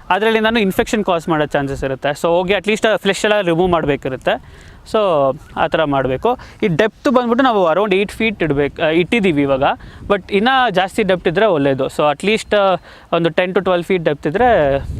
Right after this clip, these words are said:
ಆ, ಯೂಸ್‌ಫುಲ್ ಆಗಿರುತ್ತೆ. So ಅದೇ ಸರ್ ಬೇಸಿಕ್ಸು. ಪ್ಲಸ್ ಮಣ್ಣು ಹಾಕಿದ್ದೀವಿ ನಾವು. ಮಣ್ಣು ಏನಕ್ಕೆ ಹಾಕಿದ್ದೀವಿ ಅಂದ್ರೆ, ಆ, ನಾನು ನಿಮ್ಗೆ ಹೇಳಿದ ಥರ ಅಮೋನಿಯಾ ಬಂದ್ಬಿಟ್ಟು ಅಬ್ಸರ್ವ್ ಮಾಡ್ಕೊಳುತ್ತೆ,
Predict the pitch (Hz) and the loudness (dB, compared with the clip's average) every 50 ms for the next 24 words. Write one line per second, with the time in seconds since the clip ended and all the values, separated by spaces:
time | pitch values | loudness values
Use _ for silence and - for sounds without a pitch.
0 | - - 139 139 143 156 147 - - 143 135 135 131 131 156 139 - - 151 202 | -4 -2 0 0 0 0 0 -2 -2 -2 -2 -2 -4 -6 -8 -10 -6 -6 -6 -6
1 | - - - _ - - - - - - - - - 170 156 147 139 135 127 135 | -6 -10 -18 _ -20 -20 -20 -20 -18 -18 -12 -4 -2 0 2 2 2 0 0 -2
2 | 139 - - - - - - 165 156 151 135 135 127 123 143 143 - 139 135 - | -6 -10 -14 -18 -10 -4 -2 -2 0 0 -2 -4 -6 -6 -8 -10 -10 -10 -10 -10
3 | - - - - - 190 - - 220 208 185 180 180 220 247 247 233 - - 165 | -10 -10 -4 -2 -2 -2 0 0 0 2 2 2 2 2 2 0 0 0 0 2
4 | 143 139 135 139 131 131 135 - - 180 156 160 170 180 180 175 180 175 175 165 | 2 2 0 -2 -2 -2 -4 -4 -4 -2 -2 -2 0 0 0 0 0 0 0 -2
5 | 147 - 165 156 156 156 147 143 147 156 180 185 160 - - - - - - - | -2 -2 0 0 2 2 2 2 0 0 0 0 0 -2 -6 -12 -20 -20 -20 -12
6 | - - 147 147 151 156 156 156 156 151 156 160 151 160 151 151 147 156 170 170 | -4 -2 0 0 2 2 2 2 2 2 0 0 0 0 0 2 2 2 0 0
7 | 165 151 156 160 170 160 147 135 - 175 170 175 160 143 135 - 143 135 131 - | 0 0 0 0 2 0 0 0 0 0 0 0 0 -2 -2 -4 -6 -8 -6 -4
8 | - | -4